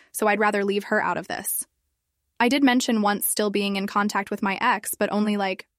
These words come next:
my ex is a part of my friends group, so I sometimes see her, but it's rare. Me. But that's a lie. We see each other, like, every day. We attend university together, and we also take tango classes together. With our friends, plus my B F,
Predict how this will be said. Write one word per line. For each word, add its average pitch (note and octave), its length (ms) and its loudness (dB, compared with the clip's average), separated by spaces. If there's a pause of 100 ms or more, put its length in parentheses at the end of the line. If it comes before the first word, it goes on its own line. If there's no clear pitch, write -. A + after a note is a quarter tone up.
(120)
my G3+ 160 2
ex G3+ 160 -2
is G3+ 100 0
a F#3+ 80 -2
part G3 220 -2
of G3 80 -4
my F#3+ 120 -2
friends B3+ 300 0
group, F3+ 240 -4
so - 160 -2
I G3+ 60 2
sometimes G#3 480 0
see G3+ 140 -2
her, F#3+ 180 -4
but F#3+ 160 -4
it's F3 200 -6
rare. G#3+ 440 -2 (1040)
Me. G#3+ 360 0 (460)
But A3 140 0
that's G#3+ 200 2
a G#3 60 -2
lie. G#3 400 0 (440)
We A3+ 100 2
see C4+ 240 0
each C4 120 -2
other, G#3 220 2
like, G3 160 -2
every G3+ 280 0
day. F#3+ 320 -6 (360)
We A3 140 2
attend G#3 260 0
university G3+ 560 -2
together, F#3+ 560 -2
and G3+ 140 -2
we G3+ 100 -2
also G#3 260 0
take F#3+ 240 -4
tango G3 300 0
classes F#3 440 -4
together. - 500 -10 (340)
With G#3 160 0
our A3 260 2
friends, F#3 520 -4 (200)
plus - 480 0 (200)
my G3 160 2
B B3 180 0
F, G3 320 -2